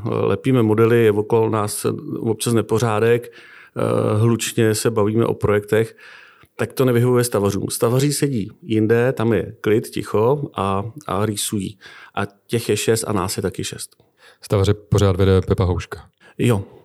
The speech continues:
Speaker 2: A jakým způsobem, eh, dneska, Terezo, ty funguješ v tom ateliéru, protože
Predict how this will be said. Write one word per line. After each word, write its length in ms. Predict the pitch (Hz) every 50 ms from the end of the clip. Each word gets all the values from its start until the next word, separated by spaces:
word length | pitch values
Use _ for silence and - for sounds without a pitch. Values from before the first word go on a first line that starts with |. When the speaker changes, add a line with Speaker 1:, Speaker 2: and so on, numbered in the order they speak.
| _ -
Speaker 2:
A 140 | - 101 98
jakým 260 | 98 98 - 123 117
způsobem, 640 | - - 110 - - 107 113 113 113 113 113 113 - - -
eh, 60 | - 110 101 98 95 95 92
dneska, 460 | 87 90 101 101 95 - - 123 113
Terezo, 340 | - 113 110 107 101 117 113
ty 160 | - - 101
funguješ 340 | - 110 104 101 104 107 -
v 20 |
tom 120 | - 117 -
ateliéru, 420 | - - 104 101 98 95 98 104
protože 680 | 104 - 101 - - 104 92 98 104 101 101 98 98